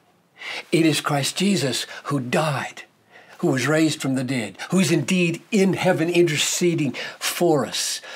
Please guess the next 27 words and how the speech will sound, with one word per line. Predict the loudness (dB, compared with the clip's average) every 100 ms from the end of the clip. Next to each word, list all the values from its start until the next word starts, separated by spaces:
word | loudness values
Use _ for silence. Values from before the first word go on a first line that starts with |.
| -2
Who | 2 4 4
shall | 4 4 4
separate | 2 0 0 0 -2 -2 -2 -4
us | -4 -4 -4
from | -2 -2
the | -2 -2
love | -2 -2
of | -4 -4
Christ? | -6 -6 -4 -6 -10 -14 _ -18 -14 -6
Shall | -4 -2
tribulation | -2 0 0 2 4 4 4 2 2 -4 -10
or | -6
persecution | -4 -4 0 2 2 2 2
or |
famine | 2 2 4 4
or | 2
nakedness | 2 2 2 2 2
or | -2
peril | 0 2 2 2
or | 0
sword?" | 0 0 2 2 0 -2 0
Now, |
if | 0
you | 0
stopped | 0 2 2 0
right | -2 0
there, | -2 -2 -4 -12